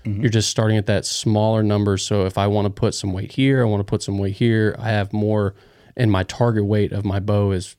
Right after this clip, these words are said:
Speaker 2: you know, whatever I want it to be. I have a little bit more leeway with the carbon because it's just starting out at that lower number, whether, you know, with an aluminum bow, you're a little bit heavier, so it's harder to stay at that number. It kinda limits some of the things you could do.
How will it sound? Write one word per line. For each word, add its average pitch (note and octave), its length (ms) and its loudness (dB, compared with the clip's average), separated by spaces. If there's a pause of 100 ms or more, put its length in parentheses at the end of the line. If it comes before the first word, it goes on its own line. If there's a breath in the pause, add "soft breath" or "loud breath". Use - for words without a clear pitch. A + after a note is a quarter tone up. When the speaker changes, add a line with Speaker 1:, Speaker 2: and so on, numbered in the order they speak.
(140)
Speaker 2:
you A#2 100 -4
know, F#2 120 -2
whatever G2+ 420 2
I G2 40 2
want G2 220 0
it - 20 -8
to G2 60 -8
be. G#2+ 340 -2 (380 soft breath)
I A#2 80 0
have A2+ 80 2
a A2 60 0
little A#2 140 2
bit G#2+ 120 2
more G#2 160 0
leeway G#2 400 0
with F#2 140 -4
the G2+ 80 -8
carbon F#2+ 460 -2
because - 520 -8
it's - 300 -10
just G2 120 -6
starting G2 300 -2
out F2+ 120 -2
at - 80 -8
that - 160 -4
lower F#2+ 340 0
number, F#2 440 -2
whether, F#2 380 -2 (540 loud breath)
you A2+ 80 0
know, G2 80 2
with G2+ 160 0
an G2 80 0
aluminum G#2 420 2
bow, G#2 220 2
you're F#2 140 0
a - 20 -4
little F#2 160 -4
bit F#2 140 -6
heavier, G2 500 0
so F#2 180 -4
it's - 160 -8
harder G2 360 0
to D#2 140 -6 (520 soft breath)
stay A#2 380 2
at G2+ 80 0
that G2+ 100 2
number. G2 320 0
It F#2+ 100 -2
kinda F#2+ 260 -2
limits G2+ 300 -2
some G2 220 0
of F2 60 -2
the E2 60 -6
things F#2 300 -4
you F2 80 -8
could G2 240 -8
do. F#2 400 -4